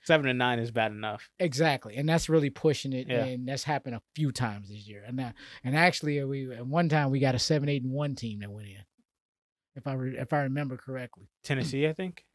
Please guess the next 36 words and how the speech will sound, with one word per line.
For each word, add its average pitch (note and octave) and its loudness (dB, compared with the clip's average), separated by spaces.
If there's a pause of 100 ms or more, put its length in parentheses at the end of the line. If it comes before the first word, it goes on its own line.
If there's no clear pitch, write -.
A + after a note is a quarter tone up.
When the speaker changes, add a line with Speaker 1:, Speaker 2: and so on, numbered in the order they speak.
(500)
Speaker 2:
Possibly. A2 -10 (100)
I'm C#3+ -12
about A#2 -12
to G#2+ -14
look A2+ -14
it A2 -14
up, G#2+ -14
but A2+ -16
you D#3+ -12
keep D3+ -6
talking. A2+ -8
Speaker 1:
Yeah. - -2 (200)
No, D3 2
I D#3 6
just, E3+ 6
I, B2+ 4
I B2+ 2
agree C#3 0
with B2+ 0
you. B2 4
This C3 -2
is, C3 -6 (1080)
<sighs> B2 0
this D3 2 (240)
division D3+ 6
is B2 -2
insane, A2 -4 (100)
and C3+ -2
it's C3+ 0
tough. A#2 -4 (240)
Um, B2 0 (1300)
I D#3 6
really F#3+ 8
think E3 2
the D#3 2
Rams, D3 0